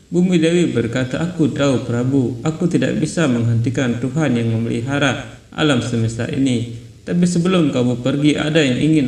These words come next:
aku minta. Tolong beri nama putramu sebelum kamu pergi." Waraha berkata, "Dia akan diberi nama Narkasur."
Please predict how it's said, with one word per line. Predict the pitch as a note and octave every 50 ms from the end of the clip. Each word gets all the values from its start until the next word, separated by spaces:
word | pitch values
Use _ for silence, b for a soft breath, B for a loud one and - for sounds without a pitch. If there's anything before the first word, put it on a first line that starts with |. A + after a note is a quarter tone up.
| -
aku | - D3+ C#3+ - D3+
minta. | A#2+ A2 A2 A2 A#2+ A#2+ B2+ C3+ A#2 A2 A2+ - - - - - - -
Tolong | - F#3 F#3 F#3+ F3 D3 C3+ C3+
beri | C#3+ C#3+ C#3
nama | C#3 C#3+ D3 D#3 D#3 C3+ A#2 -
putramu | B2+ B2 A2 A#2 C3 C3+ C#3 D3+ D3 C#3 A#2+
sebelum | - - B2 A2+ C3+ D3 D#3 D3+ C3+ A#2+
kamu | - - A2+ A2+ A2+ A2+ A2 -
pergi." | A#2+ A#2 A#2 A#2+ C#3 C3+ B2 A#2 A2 G#2+ - - - - - - - - - - - _ _ _ _ _ _ _ _ _ - - _ _ - -
Waraha | - C#3+ E3 F3 F3+ F#3 G3 F#3
berkata, | D#3 B2+ A#2 A#2 A#2 A#2 C#3 C#3+ D3 D3+ D3 B2+
"Dia | A#2+ C3+ D#3+ F3+ F#3+ E3+ E3 D#3+
akan | - E3+ D3+ C3
diberi | A#2+ B2 A#2+ A#2 - B2 A#2+ A#2+
nama | B2+ C#3+ D3+ D#3 D#3 C3+ A#2
Narkasur." | A#2 B2+ D#3+ D#3+ C3 B2 A2 - - A#2+ A2+ A2 - E3 D3+ C3+ B2 A2+ A2+ - - - -